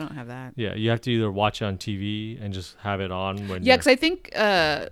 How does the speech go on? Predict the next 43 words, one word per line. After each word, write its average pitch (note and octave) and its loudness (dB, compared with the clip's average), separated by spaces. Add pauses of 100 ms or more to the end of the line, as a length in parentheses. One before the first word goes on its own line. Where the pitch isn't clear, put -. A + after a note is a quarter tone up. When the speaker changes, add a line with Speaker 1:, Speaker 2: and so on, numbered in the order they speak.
Speaker 1:
uh, D3 0
Paul - -2
Scheer G3 -2
was F#3 0
saying D3 -2
The D3 -2
Artist, D3+ 0
I F3+ -2
think F3+ -8
if F#2 -6
you D3+ -4
watch D3 0
it - -6
on F3 -6
T G3 -8
V, F#3+ -4
there's D3 -4
a, C3+ -4
I C#3 -2
think E3 -8
he D3+ -8
helped D3+ -6
with C#3+ -8
the C#3 -10
story C3 -6
or B2+ -4
something D3+ 6
Speaker 2:
Oh, B3 12 (140)
Speaker 1:
like, C#3 0
like, C#3+ 6
Speaker 2:
wow, C#3 10
that's D#3 10
Speaker 1:
like C#3+ 0
the, D#3 8 (120)
Speaker 2:
cool. F2+ -4
Speaker 1:
not F3 2
the A#2+ 4
Speaker 2:
Like, B2 2
Speaker 1:
drawing, C3 -2
but C3 -6
I - -4
mean, D3 -2
like, C#3 -4